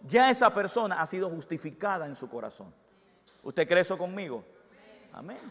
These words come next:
Eso es importante, tener eso como fundamento. O sea, usted que sigue viviendo en esta tierra, usted que no ha decidido irse al cielo todavía, quiere decir que usted es un puro, es un santo,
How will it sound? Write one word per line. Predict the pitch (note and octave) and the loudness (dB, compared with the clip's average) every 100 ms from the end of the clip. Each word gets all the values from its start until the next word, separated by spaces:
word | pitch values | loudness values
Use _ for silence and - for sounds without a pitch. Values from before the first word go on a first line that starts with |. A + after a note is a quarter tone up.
| - - _ _ - | -20 -20 _ _ -16
Eso | A2 | -10
es | D3 | -8
importante, | D#3+ D#3 F3 F3+ G#3+ G3+ D3+ | -8 -8 -8 -4 -6 -6 -10
tener | D3 C#3+ D#3+ E3+ - - - | -8 0 2 2 -2 -16 -4
eso | D3+ E3 F3+ | 0 2 2
como | D#3+ D#3 | -2 -4
fundamento. | D3+ D3+ C#3+ E3 D#3 A#2 - - _ _ _ - | -6 -2 -2 0 -4 -8 -14 -20 _ _ _ -2
O | D3 | 0
sea, | C#3+ A#3+ A3+ A3+ - - - | 4 4 4 2 -10 -20 -10
usted | - D#3 - G3+ G#3 - - - | -4 -4 0 0 0 -4 -20 0
que | D#3 | 0
sigue | D3 G#3 A3+ | 0 0 6
viviendo | A#3 A3+ A3 B3+ A#3 G3+ | 6 6 2 2 4 2
en | F3+ | 0
esta | E3+ E3+ E3+ | 0 0 0
tierra, | D3+ C#3+ C3 C#3 - - - - | 2 2 2 -2 -6 -20 -18 -6
usted | D#3 - G3 | -4 2 2
que | F#3 E3 | 2 -2
no | D3 G#3 | -2 0
ha | A#3+ | 2
decidido | A#3+ - G#3 A#3+ B3 G#3 | 0 -2 -6 -4 -2 0
irse | G#3 B3 A3+ D#3+ | 0 -2 -2 0
al | D3 D3+ | 0 0
cielo | D#3+ F3 F#3+ D#3+ | -2 -2 2 2
todavía, | D3+ D3 D#3 D#3+ G3+ D#3 D3+ - - - - | 2 2 2 2 0 0 0 -6 -20 -18 0
quiere | E3 F#3 | 4 4
decir | E3+ D#3 F3+ F3+ F3 | 4 2 2 2 2
que | E3 | -2
usted | C#3+ - F3+ F#3 - - - - | -2 0 0 0 -6 -20 -10 4
es | E3 E3+ | 4 4
un | E3 D3+ | -2 -4
puro, | - C4 C#4 G3 C#3+ G2+ - - | -2 2 4 6 4 2 -10 4
es | D#3+ D#3+ | 4 4
un | F3 E3 | -2 -4
santo, | - A3 A#3+ A3+ - C3+ - | 2 6 6 6 0 0 0